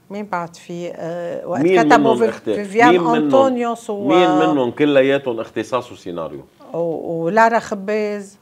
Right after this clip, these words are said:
Speaker 2: أنا معك، مين منهم كلهم اختصاصه سيناريو؟
Speaker 1: كل اللي تعلموا عن شكري أنيس فخوري وكل اللي مرقوا على الجامعة.
Speaker 2: اختصاصهم سيناريو، فاتوا على الجامعة درسوا سيناريو.
Speaker 1: هلأ ما في سو
Speaker 2: معظمهم
Speaker 1: سبي-،
Speaker 2: دارسين
Speaker 1: ما في
Speaker 2: أدب
Speaker 1: سو
Speaker 2: عربي.
Speaker 1: سبيسياليزاسيون.
Speaker 2: أو أدب فرنسي
Speaker 1: لا،
Speaker 2: أو
Speaker 1: لا.
Speaker 2: أدب إنجليزي.
Speaker 1: لا، في منهم خريجين جامعات أخرجوا تمثيل.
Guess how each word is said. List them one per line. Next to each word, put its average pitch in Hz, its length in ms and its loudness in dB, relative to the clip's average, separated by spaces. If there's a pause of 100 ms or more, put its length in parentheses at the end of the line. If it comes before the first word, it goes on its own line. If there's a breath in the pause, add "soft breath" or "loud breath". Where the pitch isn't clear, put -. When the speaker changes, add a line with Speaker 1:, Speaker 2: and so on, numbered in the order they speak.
Speaker 2:
أنا 175 180 4
معك، 147 280 -2 (120)
مين 151 400 0
منهم 131 320 -2
كلهم 127 480 -4
اختصاصه 127 640 -6
سيناريو؟ 87 360 -8
Speaker 1:
كل 370 80 2
اللي 262 180 0
تعلموا 226 400 -4
عن 190 100 -8
شكري 185 340 -12
أنيس 190 240 -14
فخوري 175 420 -6
وكل 226 300 -4
اللي 208 160 0
مرقوا 196 320 -2
على 175 140 -2
الجامعة. 208 380 -4
Speaker 2:
اختصاصهم 139 440 0
سيناريو، 113 500 -8
فاتوا 120 320 -2
على 90 80 -4
الجامعة 98 380 -6
درسوا 98 360 -8
سيناريو. 104 400 -12
Speaker 1:
هلأ 214 220 -2
ما 277 180 -6
في 277 420 -10
سو 254 60 -6
Speaker 2:
معظمهم 151 500 4
Speaker 1:
سبي-، 139 40 2
Speaker 2:
دارسين 143 340 2
Speaker 1:
ما 143 80 2
في 139 40 0
Speaker 2:
أدب 139 140 4
Speaker 1:
سو 117 100 0
Speaker 2:
عربي. 117 380 4
Speaker 1:
سبيسياليزاسيون. 214 640 0
Speaker 2:
أو 143 160 4
أدب 139 180 6
فرنسي 135 480 0
Speaker 1:
لا، 226 160 6
Speaker 2:
أو 143 80 2
Speaker 1:
لا. - 100 2
Speaker 2:
أدب 110 240 -2
إنجليزي. 190 220 -6
Speaker 1:
لا، 202 220 2
في 180 140 -10
منهم 202 240 -12
خريجين 151 420 -14
جامعات 190 640 -8
أخرجوا 214 460 -10
تمثيل. 254 540 -14